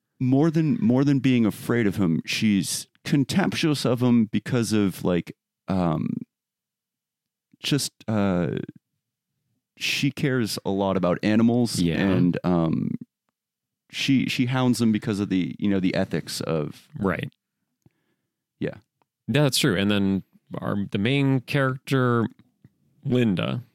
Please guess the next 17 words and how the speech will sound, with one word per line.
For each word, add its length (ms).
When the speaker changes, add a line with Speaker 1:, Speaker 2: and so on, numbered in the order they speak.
Speaker 1:
Mm-hmm. 100
Speaker 2:
she 120
obviously 300
has 100
the 60
baggage 540
and 100
she 120
shows 300
her 180
anxiety 600
and 160
fear 300
in 80
a 40
different 280
way. 260